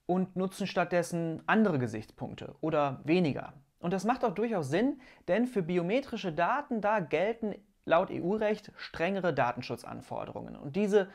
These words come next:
strengeren Datenschutzanforderungen, die will man vermeiden und deswegen vermeidet man es, biometrische Daten zu erfassen und zu speichern. Wenn ich mir jetzt aber sage,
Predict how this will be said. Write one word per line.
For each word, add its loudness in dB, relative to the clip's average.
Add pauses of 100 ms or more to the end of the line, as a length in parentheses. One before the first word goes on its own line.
(100)
strengeren -2
Datenschutzanforderungen, 0
die 0
will 2
man -2
vermeiden 0
und -4
deswegen 0
vermeidet -2
man -4
es, -6 (300)
biometrische -2
Daten -2
zu -6
erfassen -4
und -6
zu -8
speichern. -16 (580)
Wenn 4
ich -2
mir 2
jetzt 0
aber 0
sage, 2